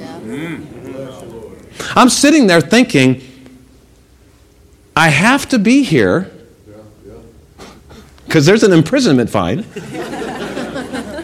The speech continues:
But I, I, I even, um, another motive came on the scene. The more I started seeing why I'm here,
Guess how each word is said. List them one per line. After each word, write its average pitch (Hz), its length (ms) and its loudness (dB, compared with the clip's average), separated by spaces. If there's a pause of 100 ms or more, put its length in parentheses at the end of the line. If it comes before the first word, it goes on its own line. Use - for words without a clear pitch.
(400)
But 196 180 4
I, 214 160 2
I, 202 140 2
I 226 120 4
even, 262 280 2
um, 170 180 4
another 277 260 2
motive 185 320 2
came 190 200 0
on 180 100 0
the 170 60 2
scene. 214 220 2
The 190 60 2
more 202 140 2
I 185 100 2
started 180 360 0
seeing 202 360 0
why 240 200 0
I'm 180 160 0
here, 160 240 2